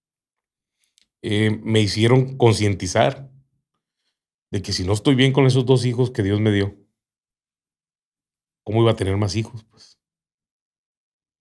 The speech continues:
Y aparte, no los forjé yo, los forjé, pues, esa mujer se casa cuando me deja a mí, eh, y ese hombre forja a mis hijos. Yo a mis hijos tengo veintidós años que no los veo.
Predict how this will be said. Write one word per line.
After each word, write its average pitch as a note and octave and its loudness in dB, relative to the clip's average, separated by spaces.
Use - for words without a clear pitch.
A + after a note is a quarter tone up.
Y F#2+ -6
aparte, F#2 0
no F#2 -6
los B2 2
forjé G#2+ -2
yo, A#2+ 4
los A#2+ 0
forjé, F#2 -6
pues, - -20
esa G2+ -2
mujer A2+ 2
se C3 0
casa B2 0
cuando G2 -6
me F#2 -4
deja G2 -4
a G#2+ 0
mí, A2 -6
eh, F#2 -8
y F#2+ -10
ese G2 0
hombre G#2+ 2
forja G2 -4
a E2 -18
mis E2+ -14
hijos. - -14
Yo A2+ -6
a A#2+ 0
mis C3 2
hijos C3+ -2
tengo C3 0
veintidós G#2 -2
años A#2 -4
que A2 -6
no G2+ -4
los G2 -6
veo. E2 -18